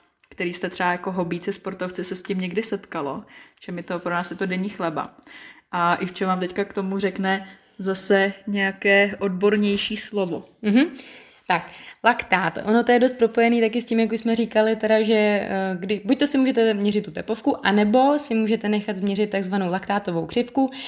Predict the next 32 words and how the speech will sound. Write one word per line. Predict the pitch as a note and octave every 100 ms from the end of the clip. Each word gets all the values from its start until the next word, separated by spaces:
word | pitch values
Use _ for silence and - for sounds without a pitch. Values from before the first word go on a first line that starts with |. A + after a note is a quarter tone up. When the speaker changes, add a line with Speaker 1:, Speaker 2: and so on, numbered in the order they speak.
| - -
Speaker 2:
případně | A3+ G#3 G3+ G#3
vitální | F#3+ F#3+ F#3 F#3
kapacitu, | F#3 E3+ E3+ E3+ E3 E3+ E3 - -
eh, | E3 D#3+ D#3+ D#3
plic. | F3
Speaker 1:
Plic. | F3 - - - - - - _ _ -
Speaker 2:
Měří | C4 C#4 D4
se | B3
to. | - E3+
Když | A3
si | C#4
to | C#4
chcete | C#4 A#3
změřit, | E3+ F#3+ A3 C#4+ D4
tak | - A3
doporučujeme | G#3 G#3+ A#3+ A#3+ B3 A#3 A#3+
jít, | A#3 A#3 A#3
eh, | G#3+ G#3+ G#3 G#3
na | G3 F#3+ F#3+
F | A3
T | A3
V | G3 F3+
S, | - B3 B3+ C#4+ C#4+ - G#3
na |
Fakultu | G3 G3 G#3 G3+
tělesné | F#3+ G3+ G3 F#3+ G#3 G3 F#3+
výchovy | F#3+ F#3+ G#3 F#3 F3+
sp-, | - -
a | F3+
sportu. | - - F3+ F3 A3
Speaker 1:
Sportu. | A#3+ C4+ D4 - - - -
Speaker 2:
A | - G3 G3 F#3+ F#3+